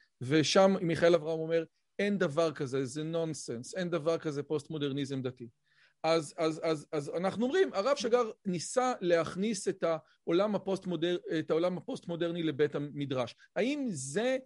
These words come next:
ההישג הגדול של הרב שגר בשנות חייו הקצרים? איך אתה רואה את ההישג שלו?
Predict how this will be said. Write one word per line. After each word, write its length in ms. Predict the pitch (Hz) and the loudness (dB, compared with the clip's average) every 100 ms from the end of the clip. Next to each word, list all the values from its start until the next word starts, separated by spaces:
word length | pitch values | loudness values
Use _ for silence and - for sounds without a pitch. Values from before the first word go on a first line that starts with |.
| _ - | _ -8
ההישג 560 | 160 165 151 - 214 208 | -4 -2 -4 0 2 2
הגדול 360 | 185 175 180 | 0 0 -2
של 180 | 170 165 | -2 -2
הרב 180 | 156 160 | 0 -2
שגר 320 | 147 156 160 | -2 -2 -2
בשנות 360 | 147 131 160 160 | -2 -6 -6 -4
חייו 360 | 147 143 147 | -2 0 -2
הקצרים? 520 | 143 - 165 170 277 302 _ _ 214 | -4 -8 -6 -4 -6 -8 _ _ 0
איך 180 | 240 | 4
אתה 180 | 254 240 | 6 8
רואה 220 | 226 214 | 8 8
את 120 | 165 151 | 6 4
ההישג 300 | 143 156 127 | 2 0 -2
שלו? 220 | 117 | -4